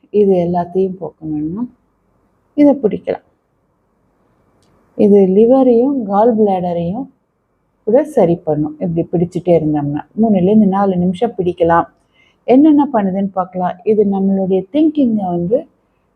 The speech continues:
நம்மளுடைய நினைக்கிறது, அந்த வேலையை வந்து, ஓ, ஒழுங்கா, ஒழுங்குபடுத்துது. கிரியேட்டிவிட்டி, அதனால் நம்மளுடைய கற்பனை திறன் வளமாகும்.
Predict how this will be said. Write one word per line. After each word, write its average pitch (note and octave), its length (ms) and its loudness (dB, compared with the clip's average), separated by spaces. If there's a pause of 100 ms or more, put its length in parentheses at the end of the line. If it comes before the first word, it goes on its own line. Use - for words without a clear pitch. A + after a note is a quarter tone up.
(120)
நம்மளுடைய F3+ 640 2 (100)
நினைக்கிறது, A#3 1200 2 (180)
அந்த F#3 260 -4
வேலையை G3+ 520 2
வந்து, F3 480 -4 (1040)
ஓ, F3 420 2 (1200)
ஒழுங்கா, A#3+ 580 2 (140)
ஒழுங்குபடுத்துது. F#3 920 0 (600)
கிரியேட்டிவிட்டி, B3 580 2
அதனால் G#3 460 -2
நம்மளுடைய F#3 400 -4
கற்பனை A#3+ 500 0
திறன் F#3+ 380 -4
வளமாகும். F3+ 640 -2